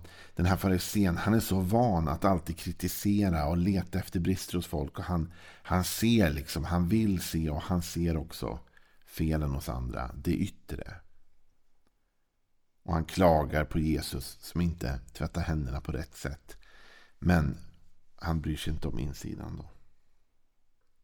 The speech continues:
Vi ska läsa vidare om detta, för det finns en liknande, eh, berättelse i, eh, Matteus femton, där några av fariséerna och de skriftlärda kommer och klagar på just Jesus och hans lärjungar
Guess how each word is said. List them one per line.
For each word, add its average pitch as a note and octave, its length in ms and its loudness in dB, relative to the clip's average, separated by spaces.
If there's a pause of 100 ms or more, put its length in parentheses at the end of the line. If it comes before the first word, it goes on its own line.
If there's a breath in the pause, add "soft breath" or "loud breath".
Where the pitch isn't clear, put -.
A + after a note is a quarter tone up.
(720 loud breath)
Vi D3+ 380 6
ska - 200 2
läsa D3 320 6
vidare D3 360 6
om F3 100 2
detta, D#3+ 260 2
för G#2+ 340 6
det B2 120 2
finns A#2+ 260 2
en A2+ 160 4
liknande, B2 680 4 (380)
eh, F#2 320 2 (560)
berättelse F#2 880 2
i, F2 280 2
eh, F2 200 -2
Matteus E2+ 440 0
femton, F2 680 -2 (360 loud breath)
där F2+ 100 0
några F#2 280 6
av F2 60 4
fariséerna F2 640 2
och E2 260 -2
de F2+ 100 0
skriftlärda F2 520 -2
kommer C3 420 2
och F2 140 0
klagar G#2 380 4
på - 160 2
just C3 260 4
Jesus F#2 340 2
och F2 60 2
hans F2 140 0
lärjungar D#2+ 520 0